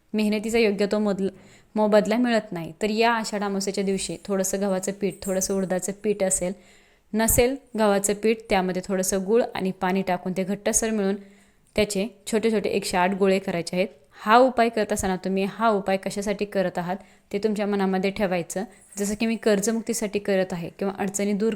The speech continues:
होण्यासाठी करत आहे किंवा पितृशांतीसाठी, हे मनामध्ये ठेवून ही माझी समस्या दूर व्हावी अशी मनोकामना बोलत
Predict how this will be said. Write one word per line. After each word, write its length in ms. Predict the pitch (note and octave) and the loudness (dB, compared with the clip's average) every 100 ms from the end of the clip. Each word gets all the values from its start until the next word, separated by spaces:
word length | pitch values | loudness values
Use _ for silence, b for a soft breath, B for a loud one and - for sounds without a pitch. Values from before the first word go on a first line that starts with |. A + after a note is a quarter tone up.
| G#3+ | -2
होण्यासाठी 500 | G3 G3 F#3+ F#3+ G3+ | -2 -2 -2 -4 -2
करत 280 | G3 F#3 F3+ | -2 -2 -2
आहे 180 | F3+ F#3 b b b b | -6 -10 b b b b
किंवा 200 | B3 A3+ | 0 2
पितृशांतीसाठी, 960 | G3 A3+ - A3+ A#3 G3 G#3 G3+ F#3+ G#3 | 2 0 0 -2 0 -2 0 -2 -2 -4
हे 180 | G3 G#3 | -2 0
मनामध्ये 500 | G#3 F#3+ F#3 F#3 F#3+ | 0 0 0 0 -2
ठेवून 320 | F#3+ G3+ F3+ F#3+ B B B - | -2 -4 -4 -8 B B B -2
ही 120 | A#3 | 0
माझी 280 | A3+ G3+ G3 | 2 2 0
समस्या 400 | - G3 G3 G3 | -2 0 0 0
दूर 180 | G3 G#3 | 0 0
व्हावी 260 | G3+ F#3 | 0 0
अशी 200 | F#3 F#3 | -2 -2
मनोकामना 460 | G3+ G3 G3 F#3+ F#3 | 0 0 0 -2 -2
बोलत 300 | F3+ F#3+ | 0 0